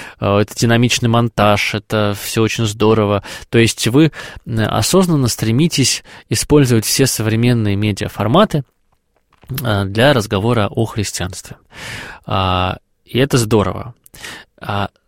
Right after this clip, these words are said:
с другой стороны, здесь же есть и, как мне кажется, тема для размышления, потому что,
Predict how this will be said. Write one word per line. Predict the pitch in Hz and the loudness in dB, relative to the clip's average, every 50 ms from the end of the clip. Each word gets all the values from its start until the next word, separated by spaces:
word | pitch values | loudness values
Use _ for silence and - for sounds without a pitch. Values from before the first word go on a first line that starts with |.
| _ _ - | _ _ -14
с | - - - - - - - - | -12 -10 -8 -6 -6 -6 -6 -2
другой | 120 120 117 110 143 180 220 | 0 0 2 4 4 4 4
стороны, | 202 - - - 135 123 120 135 165 170 | 4 2 2 2 2 2 2 2 2 0
здесь | 127 - - 143 165 156 | 0 2 2 4 4 4
же | 127 127 120 | 2 2 0
есть | 113 120 139 160 147 - - - - - - | 2 2 2 2 2 0 -2 -4 -4 -6 -8
и, | _ - 120 117 | _ -6 -6 -6
как | - 123 113 - | -4 -6 -6 -6
мне | - 120 | -6 -6
кажется, | - - 147 143 131 - - 110 | -2 -2 0 0 -2 -2 -4 -6
тема | - - 147 139 123 113 | -4 0 0 2 2 0
для | 107 110 | 0 0
размышления, | 110 113 104 120 123 - - 175 190 220 220 185 139 107 | -2 0 -2 -2 -2 -2 0 0 0 0 2 0 0 -2
потому | 110 104 - 113 120 151 170 | -2 -2 -2 -2 -2 -2 -2
что, | - - - 139 131 113 | -2 -2 0 0 -2 -2